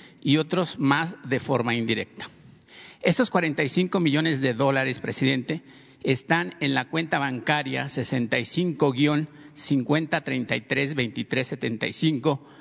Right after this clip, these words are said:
guion ocho del Banco Santander, S A, Grupo Financiero Santander, con sede en la ciudad de Monterrey, Nuevo León. No han sido entregados a la empresa ya mencionada.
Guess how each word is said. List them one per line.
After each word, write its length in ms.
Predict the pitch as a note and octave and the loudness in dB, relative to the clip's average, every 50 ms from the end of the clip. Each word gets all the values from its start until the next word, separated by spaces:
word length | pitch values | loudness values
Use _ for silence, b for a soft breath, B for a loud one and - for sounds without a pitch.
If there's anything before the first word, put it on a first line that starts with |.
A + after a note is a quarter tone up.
| B B B | B B B
guion 500 | B B2+ B2 C#3 D#3 D#3 D#3+ D#3+ - - - | B 0 2 4 4 4 2 0 -4 -4 0
ocho 520 | - C#3 D#3 D3 - - E3 D3+ D3+ - - - | 2 2 2 2 2 2 2 2 0 -2 -4 -4
del 220 | B2+ C#3 C#3 A#2+ | 0 0 2 2
Banco 340 | C3 D3 D3 C3+ - D3 B2+ | 2 0 -2 -2 -4 -4 -4
Santander, 1120 | - - B2+ A2+ G#2+ C3+ B2+ B2+ D3 E3 F#3 F#3+ G3+ F3 - - - - - - - - _ - | -2 -2 -2 -2 -2 -2 0 0 2 2 2 0 0 -4 -8 -14 -20 -20 -20 -20 -20 -12 _ 0
S 320 | C3+ C3+ - - D3 C3 | 0 0 0 0 0 2
A, 300 | D3 E3 G3 E4+ - - - | 2 0 -2 -4 -8 -8 -2
Grupo 300 | - C#3+ C#3+ C#3 D3+ B2+ | -2 0 0 0 -2 -2
Financiero 480 | - C3+ C3 A#2+ A2 - C#3 C#3+ C#3 | 0 -2 -2 -2 0 0 0 0 -2
Santander, 680 | - B2+ B2 A2 F#2+ B2 C3 C#3 C#3 D#3 F#3+ G#3 F#3 - B B B B B B B | -2 -4 -6 -4 -2 -2 0 2 2 2 0 0 -4 -10 B B B B B B B
con 180 | - C3+ C3+ B2+ | 0 0 0 0
sede 360 | - - E3 E3+ D#3+ F3+ F3 | 0 0 2 2 2 2 2
en 60 | D#3+ | 2
la 120 | C#3+ B2+ - | 0 0 0
ciudad 240 | - C#3+ C#3+ D#3 | 2 2 2 2
de 80 | D#3+ D#3 | 2 0
Monterrey, 480 | D3+ C#3 B2+ - C3+ C3 B2+ C#3+ C#3+ C#3 | 0 -2 -2 0 0 0 0 0 0 2
Nuevo 260 | D3+ D3 C#3 C3 C3 | 0 0 2 2 2
León. 220 | C3 B2+ A2 - - B B B B B B B B B B B B B B B B B | 2 0 -2 -4 -10 B B B B B B B B B B B B B B B B B
No 240 | D#3+ D3+ F3 F#3+ G#3 | 2 4 4 4 4
han 160 | A3 A3 - | 2 0 0
sido 260 | - G3+ G3 G3+ G#3 | -2 0 2 2 2
entregados 840 | G3+ F3 D3 E3 D3+ D3 E3 E3 E3+ E3+ E3+ F3+ F3 F3 - - - B B B B | 2 2 2 2 2 4 2 2 2 0 -2 -2 -4 -4 -6 -12 -16 B B B B
a 140 | - B2 A#2 | -2 0 0
la 80 | A#2+ B2+ | 0 -2
empresa 640 | C3 A#2+ - D#3+ E3+ F3 E3+ - - F3 E3+ - - - | -6 -4 -2 0 2 0 0 0 0 -2 -2 -2 -4 -2
ya 180 | A2+ C3+ B2+ | 0 0 2
mencionada. 640 | C3 C3 B2 G#2+ - C3+ C3+ C#3+ D3+ D3+ C#3 G2 | 2 0 -2 0 2 2 4 4 4 2 0 -2